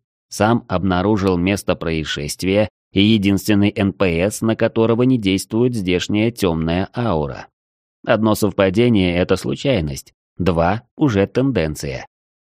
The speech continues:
Убедившись, что игра инициировала дело о ритуальном жертвоприношении, я произнёс фразу начала допроса. Пора вспомнить, что я судья,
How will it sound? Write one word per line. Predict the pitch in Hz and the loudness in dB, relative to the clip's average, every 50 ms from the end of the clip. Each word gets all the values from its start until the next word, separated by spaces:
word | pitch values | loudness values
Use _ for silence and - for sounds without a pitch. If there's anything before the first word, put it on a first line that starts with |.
| _ _ _ _ _ _ _ _ | _ _ _ _ _ _ _ _
Убедившись, | 101 92 113 139 165 190 185 160 - 156 135 | 0 0 2 2 2 0 0 2 0 0 0
что | - - - 185 - - | 0 0 0 0 0 0
игра | - 143 127 127 127 127 127 127 - | 0 0 2 2 2 2 2 2 0
инициировала | - 131 127 123 123 120 - - 127 120 123 120 117 113 110 110 110 107 | 0 2 2 2 2 0 0 0 2 2 4 4 4 4 4 2 2 0
дело | 101 98 110 107 104 104 104 - | 2 2 2 2 4 2 2 2
о | 107 101 | 0 2
ритуальном | 101 101 87 - 98 98 98 95 98 98 95 90 | 2 2 0 0 0 0 2 2 0 0 -2 -2
жертвоприношении, | 80 95 95 - - 98 87 - - 87 87 87 82 - - 101 104 113 120 123 131 135 | -2 -2 -4 -2 -2 -4 -4 -2 -4 -4 -2 -4 -4 -2 -2 0 0 2 2 2 2 2
я | 135 117 92 104 127 | 2 2 2 2 0
произнёс | 135 - 117 113 110 110 101 95 101 98 104 - - | 0 0 0 0 0 2 2 2 0 0 0 -2 -6
фразу | - 85 90 95 110 113 123 135 | -6 -4 -2 -2 0 0 0 0
начала | 127 110 104 90 - - 76 76 78 82 | 2 2 0 -2 -2 -4 -4 -2 -2 -4
допроса. | 82 80 85 82 - - 69 65 65 - - 65 62 - _ _ _ _ _ _ _ _ _ _ _ _ _ _ - | -4 -4 -6 -6 -8 -10 -10 -10 -10 -10 -10 -12 -12 -14 _ _ _ _ _ _ _ _ _ _ _ _ _ _ -2
Пора | 82 90 101 131 | 0 0 2 2
вспомнить, | 147 - - - - 160 165 156 147 113 95 | 0 -2 -6 -2 0 2 2 4 4 2 2
что | - - - 107 | 0 0 0 2
я | 104 101 104 117 127 | 2 4 2 2 0
судья, | 123 - 139 131 98 90 95 101 110 113 107 92 85 | 0 0 0 0 2 2 2 2 4 2 2 0 -2